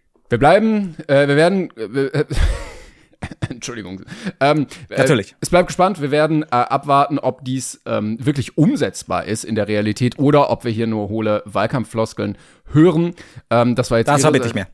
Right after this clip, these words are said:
Speaker 2: mir.
Speaker 1: das war jetzt Ihre Seite. Ähm, die wirtschaftliche Gegenseite des Happy Meals Herstellers wird da natürlich auch eine Position haben. Aber ich würde sagen, äh, unseren Wählerinnen und Wählern ist, äh, einiges klar geworden durch Ihr Programm. Vielen Dank. Ähm, ich werde jetzt abgeben an meinen Kollegen, der darauf folgt. Äh, Bernd das Brot,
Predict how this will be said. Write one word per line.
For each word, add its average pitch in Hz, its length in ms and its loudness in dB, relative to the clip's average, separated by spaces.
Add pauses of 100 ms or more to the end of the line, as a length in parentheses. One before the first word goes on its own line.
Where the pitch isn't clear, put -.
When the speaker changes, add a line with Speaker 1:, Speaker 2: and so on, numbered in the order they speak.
(100)
Speaker 2:
mir. 123 120 -4
Speaker 1:
das 117 160 -2
war 127 60 2
jetzt 120 120 -2
Ihre 135 200 0
Seite. 127 560 2
Ähm, 104 280 0
die 113 240 -4
wirtschaftliche 107 420 -4
Gegenseite 101 760 -2
des 98 260 -10
Happy 110 220 -4
Meals 107 220 -2
Herstellers 101 580 -4
wird 104 140 -8
da 101 100 -2
natürlich 98 420 -8
auch 110 120 -10
eine 107 140 -6
Position 104 440 -4
haben. 110 280 -2 (320)
Aber 135 440 2
ich 120 100 -6
würde 123 140 -2
sagen, 120 380 2 (460)
äh, 107 200 2
unseren 120 280 2
Wählerinnen 131 360 4
und 113 140 0
Wählern 147 580 2
ist, - 220 -4
äh, - 80 -6
einiges 147 580 0
klar 127 180 2
geworden 131 480 0
durch 127 300 -2
Ihr 131 80 -8
Programm. 120 360 0
Vielen 160 300 2
Dank. 139 400 -2
Ähm, 120 420 0
ich - 160 -6
werde 135 140 0
jetzt 127 160 -2
abgeben 127 340 0
an 120 80 0
meinen 117 200 0
Kollegen, 120 400 2
der 113 120 0
darauf 110 220 0
folgt. 104 460 -2
Äh, 98 180 -10
Bernd 98 180 -6
das 107 120 -12
Brot, 95 260 -4